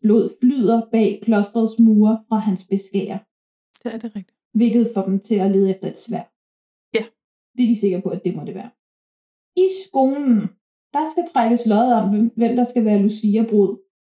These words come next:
Speaker 1: Og det bliver sjovt nok Rebecca. Det er nemlig Thomas, der står for at lægge alle sedlerne i hatten
Speaker 2: Ja.
Speaker 1: til lodtrækningen. Og det viser sig, at man måske kun har skrevet Rebeccas navn.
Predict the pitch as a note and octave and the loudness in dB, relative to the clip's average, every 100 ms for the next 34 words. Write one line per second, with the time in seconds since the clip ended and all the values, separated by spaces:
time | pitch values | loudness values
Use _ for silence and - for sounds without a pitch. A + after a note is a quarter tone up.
0 | _ _ _ _ _ _ C4+ C#4 C#4+ D#4 | _ _ _ _ _ _ -4 -2 -2 -4
1 | - - D#4+ D#4+ A#3 A#3 A3 A#3 C4+ A#3+ | -4 0 0 0 -2 0 0 -2 -2 0
2 | A3+ G#3 A#3 G3 - _ _ _ _ _ | 0 0 0 -4 -6 _ _ _ _ _
3 | _ - B3 B3 B3 B3+ - C#4 C#4+ F4 | _ -4 2 4 4 2 0 -2 0 -4
4 | C4 B3+ - B3+ - - A3+ A3+ A#3 A#3 | -4 -6 0 0 0 0 0 2 2 2
5 | A3+ - A3 A#3+ - A#3+ A3+ A#3+ C4+ A3+ | 2 0 2 0 0 0 2 2 2 2
6 | G#3+ - - A#3 A3 G#3+ A#3 A#3+ B3+ A#3+ | 0 -6 -4 0 2 2 2 2 2 0
7 | - A3 G#3+ G3+ A#3+ - C4 B3 A3 G#3+ | -2 -12 -8 -6 -6 -4 0 2 4 2
8 | G#3+ B3 G#3+ G#3 A3+ - A3 - _ _ | 0 0 0 2 2 2 -2 -2 _ _
9 | _ _ - A3+ B3 C4+ C#4 C#4+ C4 A#3+ | _ _ 0 2 2 0 -4 -6 0 0
10 | - A3+ A3+ A3 A3 A3 B3 A3+ A3 G#3 | 2 0 2 2 2 0 -2 -2 0 0
11 | A3+ - G3 G3+ G3+ F#3+ F3+ G#3 G3+ - | -2 -2 -2 0 0 -2 -4 -4 -6 -6
12 | - | -8